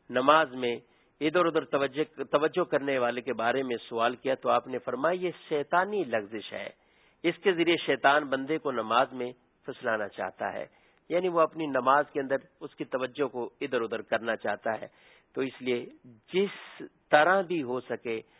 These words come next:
اپنی نماز کو اللہ کے حضور ایسی حاضری کے ساتھ بنانی چاہیے تاکہ وہ نماز کا ایک آدمی کو لطف بھی آئے۔ "ان تعبد اللہ کأنک تراہ"، ایسے اللہ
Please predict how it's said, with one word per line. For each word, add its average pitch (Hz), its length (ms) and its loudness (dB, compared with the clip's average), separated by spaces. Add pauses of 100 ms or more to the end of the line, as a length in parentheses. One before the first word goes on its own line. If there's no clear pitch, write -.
(260)
اپنی 120 340 -2
نماز 107 380 -2 (120)
کو 110 240 -8 (540)
اللہ 139 180 2 (120)
کے 117 120 -4
حضور 107 380 -12 (180)
ایسی 180 360 -2
حاضری 127 420 -4 (200)
کے 123 140 -6
ساتھ 110 240 0
بنانی 107 340 -4
چاہیے 107 420 -10 (520)
تاکہ 113 400 -2 (400)
وہ 131 240 -2
نماز 113 360 0 (100)
کا 120 60 -2
ایک 110 180 -4
آدمی 107 300 -6
کو 107 120 -8
لطف 101 400 -12
بھی 110 160 -6
آئے۔ 101 200 -6 (360)
"ان 143 140 -2
تعبد 139 500 -4
اللہ 110 320 -4 (100)
کأنک 139 520 -4 (100)
تراہ"، 104 260 -2 (580)
ایسے 185 380 2
اللہ 139 240 4